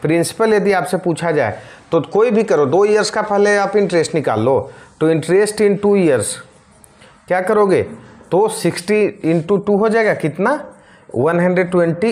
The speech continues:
इसलिए प्रिंसिपल आपसे पूछा जाए तो कितना, दो साल में अमाउंट कितना बना था? तो सेवन ट्वेंटी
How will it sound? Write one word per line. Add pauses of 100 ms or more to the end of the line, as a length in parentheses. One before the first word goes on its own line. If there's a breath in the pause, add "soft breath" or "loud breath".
(100)
इसलिए
प्रिंसिपल
आपसे
पूछा
जाए (340 loud breath)
तो
कितना,
दो
साल
में
अमाउंट
कितना
बना
था?
तो
सेवन
ट्वेंटी